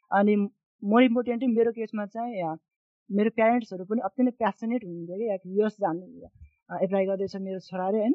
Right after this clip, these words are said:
एउटा, अ, प्राउड फिलिङ हुन्छ नि, अनि अति नै सपोर्ट गर्नुहुन्थ्यो, कहिले पनि कुनै पनि कुरामा no भन्नु भएन, always go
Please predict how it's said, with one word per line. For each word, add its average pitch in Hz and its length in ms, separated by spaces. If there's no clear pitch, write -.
एउटा, 202 200
अ, 180 80
प्राउड 220 480
फिलिङ 208 240
हुन्छ 170 200
नि, 214 140
अनि 185 200
अति 196 200
नै 220 100
सपोर्ट 196 360
गर्नुहुन्थ्यो, 185 500
कहिले 185 180
पनि 196 240
कुनै 190 200
पनि 196 180
कुरामा 185 280
no 190 220
भन्नु 170 280
भएन, 165 160
always 208 440
go 190 180